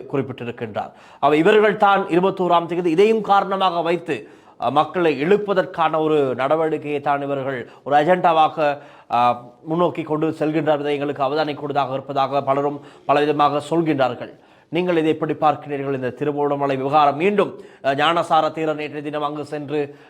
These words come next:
அஹ், ஊடகங்களுக்கு கருத்து தெரிவித்திருக்கின்றார். இங்கு ஐந்து வருடங்களுக்கு ஒரு வா-, ஒரு தடவை மாத்திரம் வந்து ஆட்சியில் அமர்வர்களுக்கு எந்த அதிகாரமும் இல்லை, பௌத்த துறவிகளுக்கு, தேரர்களுக்கு அதையும் தாண்டிய அதிகாரங்கள்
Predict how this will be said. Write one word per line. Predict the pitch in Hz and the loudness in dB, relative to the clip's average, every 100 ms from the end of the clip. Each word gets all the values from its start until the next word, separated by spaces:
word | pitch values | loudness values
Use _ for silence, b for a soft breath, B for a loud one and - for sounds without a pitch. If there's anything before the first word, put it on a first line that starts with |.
| B | B
அஹ், | 127 139 | 0 2
ஊடகங்களுக்கு | 165 170 160 160 143 | 4 2 2 0 -2
கருத்து | 151 165 | -4 -4
தெரிவித்திருக்கின்றார். | 160 151 151 143 143 131 110 - 139 | -6 -6 -4 -6 -4 -2 -4 -4 -6
இங்கு | 165 180 196 190 B B 165 | 0 4 4 2 B B 2
ஐந்து | 190 185 | 2 2
வருடங்களுக்கு | 185 175 170 175 170 170 | 2 0 -4 -4 -4 -2
ஒரு | 160 165 | -2 0
வா-, | 160 - 151 147 147 | -2 -2 -4 -2 -2
ஒரு | 170 165 | 0 2
தடவை | 165 165 | 2 2
மாத்திரம் | 160 156 156 165 160 | 0 -4 -4 -6 -8
வந்து | 160 165 156 B B 147 | -6 -6 -6 B B 2
ஆட்சியில் | 165 180 165 | 2 0 -2
அமர்வர்களுக்கு | 147 190 190 180 180 170 160 | 0 2 0 0 -2 -2 -4
எந்த | 151 156 | -2 -2
அதிகாரமும் | 156 165 160 151 | -2 -2 -2 -4
இல்லை, | 156 156 156 B B _ _ _ _ - | -2 -2 -2 B B _ _ _ _ 0
பௌத்த | 160 220 220 - | 2 4 2 2
துறவிகளுக்கு, | 196 226 202 175 165 147 185 | 2 4 4 2 0 -2 2
தேரர்களுக்கு | 233 226 220 202 190 | 2 4 2 2 0
அதையும் | 143 214 254 233 | 2 0 -2 0
தாண்டிய | 233 226 220 214 170 | 2 2 0 -2 0
அதிகாரங்கள் | 208 214 196 190 196 | 0 2 2 2 -2